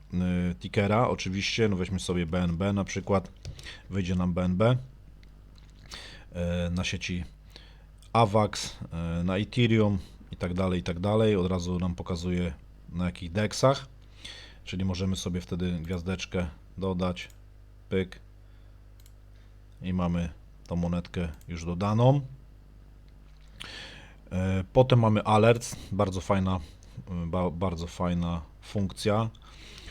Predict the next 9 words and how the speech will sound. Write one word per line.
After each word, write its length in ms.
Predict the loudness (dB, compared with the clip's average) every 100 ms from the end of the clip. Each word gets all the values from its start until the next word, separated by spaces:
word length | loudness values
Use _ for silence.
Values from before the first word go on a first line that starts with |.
| -18 -10 -4
E, 300 | -2 0 -2
tutaj 280 | -4 -2
akurat 320 | -2 -2 -4 0
mamy 260 | 0 0
W 160 | -4 -2
P 120 | 0
L 60 | 0
S-a 240 | -2 -4
dodaj, 460 | -4 0 2 2